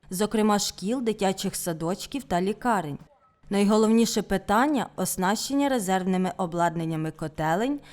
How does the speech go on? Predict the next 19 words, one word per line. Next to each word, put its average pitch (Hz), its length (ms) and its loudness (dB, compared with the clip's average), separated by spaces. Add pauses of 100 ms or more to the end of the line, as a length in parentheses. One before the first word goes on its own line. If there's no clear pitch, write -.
(140)
встановлення 262 760 4
твердопаливних 220 880 2
котлів, 175 480 -4
де 165 160 -2
це 190 180 -4
можливо. 214 680 -2 (440)
Як 302 200 4
нам 320 180 4
повідомили 285 680 2
в 220 160 -4
управлінні 240 560 4
освіти 220 540 -2
міської 190 460 0
ради, 196 380 0 (320)
то 202 100 0
підготовку 196 680 0
закладів 175 640 -2
освіти 180 540 -4
проведено. 196 800 0